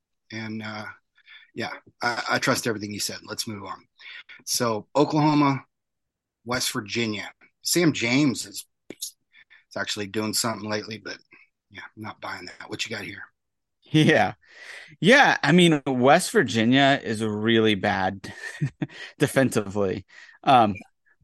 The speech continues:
Speaker 2: both according to the metrics and the eyes. <laughs> So, uh, and they've done nothing to confirm otherwise. And so I do think two players on the Oklahoma side that are in play for me, um, primarily are Dylan Gabriel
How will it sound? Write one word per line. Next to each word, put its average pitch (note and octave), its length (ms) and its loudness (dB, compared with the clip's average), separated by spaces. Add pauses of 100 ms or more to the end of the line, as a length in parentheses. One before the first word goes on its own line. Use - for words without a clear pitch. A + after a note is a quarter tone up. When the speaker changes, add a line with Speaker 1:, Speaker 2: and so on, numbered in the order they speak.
(520)
Speaker 2:
both C#3+ 160 6
according F3 280 4
to D3 80 4
the B2+ 80 4
metrics A#2+ 420 2
and A#2+ 240 2
the G#2+ 80 2
eyes. - 480 -4 (340)
<laughs> - 80 2 (200)
So, C3+ 400 4 (480)
uh, A#2+ 340 6
and C#3 120 -2
they've C3 120 4
done C3+ 200 6
nothing C3+ 320 4
to B2+ 440 2
confirm A#2 560 0
otherwise. G#2 540 0
And A#2+ 100 -2
so B2 400 8
I C#3 140 2
do F3+ 160 4
think C#3 400 2
two D3+ 160 -2
players C3 580 2
on A#2+ 320 2
the A2 180 -2
Oklahoma C3+ 420 -2
side B2+ 320 2
that A#2+ 80 0
are A#2 40 0
in A#2 120 -2
play A#2+ 240 0
for B2+ 160 -8
me, A2+ 420 -2 (420)
um, G#2 360 0 (100)
primarily D3 600 4
are A2 520 2
Dylan C3 360 4
Gabriel C#3+ 640 2